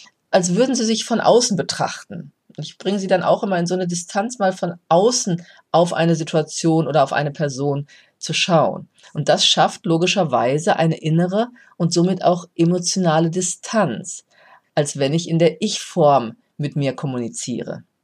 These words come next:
Ich denke, das kann man nachvollziehen, richtig? Oder es hat auch was so von der Position, wenn ich dann mal frage, „Was würdest du deiner besten Freundin vielleicht oder deinem besten Freund in so einer Situation sagen,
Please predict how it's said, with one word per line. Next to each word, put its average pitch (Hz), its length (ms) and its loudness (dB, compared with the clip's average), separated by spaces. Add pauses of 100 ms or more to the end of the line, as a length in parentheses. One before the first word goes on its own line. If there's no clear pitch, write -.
(260)
Ich 180 100 -4
denke, 208 160 2
das 240 140 -2
kann 214 120 0
man 190 120 4
nachvollziehen, 139 720 0
richtig? 185 480 -6 (460)
Oder 190 120 4
es 190 100 -2
hat 214 120 -4
auch - 160 0
was 196 180 2
so 202 100 -4
von 190 180 0
der 190 100 4
Position, 185 840 -2 (180)
wenn 175 200 0
ich 175 120 -2
dann 170 300 2
mal 170 180 2
frage, 170 460 0
„Was 170 180 -2
würdest 185 300 -4
du 180 40 -6
deiner 170 240 2
besten 170 300 0
Freundin 180 500 2
vielleicht 120 440 -2
oder 135 120 -2
deinem 139 180 2
besten 156 260 -2
Freund 170 360 2
in 147 120 -4
so 123 100 -2
einer 131 220 0
Situation 127 600 -2
sagen, 107 460 0